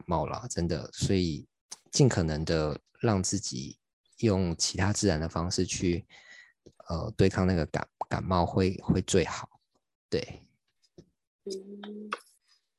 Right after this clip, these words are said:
Speaker 2: 今天蛮多的收获的，谢谢 Peter 跟我说。那接下来两周我想要去试试看，就是从生活作息开始，早点休息，早点起床，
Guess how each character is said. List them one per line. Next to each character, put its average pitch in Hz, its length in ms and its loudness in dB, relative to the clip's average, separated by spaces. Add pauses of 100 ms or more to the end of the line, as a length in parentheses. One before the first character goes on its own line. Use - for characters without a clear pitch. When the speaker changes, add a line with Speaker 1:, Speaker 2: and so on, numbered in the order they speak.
(240)
Speaker 2:
今 214 80 4
天 220 160 6
蛮 175 220 2
多 180 160 6
的 175 160 10
收 170 320 4
获 165 260 6
的， - 240 -2 (300)
谢 - 140 0
谢 185 120 4
Peter 175 480 2
跟 156 80 -2
我 151 160 4
说。 - 460 2
那 170 180 2 (320)
接 190 120 4
下 202 140 4
来 160 80 2
两 143 200 -6
周 151 400 4 (120)
我 - 40 -2
想 - 180 -2
要 139 80 -6
去 160 160 4
试 - 160 2
试 156 160 0
看， 156 220 0 (180)
就 - 140 -4
是 - 180 -4
从 135 380 -2
生 160 180 0
活 147 140 6
作 165 140 8
息 143 120 -2
开 135 280 2
始， - 340 -6 (420)
早 135 160 0
点 147 220 0
休 156 240 8
息， 135 480 -2
早 131 180 2
点 135 160 -2
起 - 180 -8
床， 120 460 6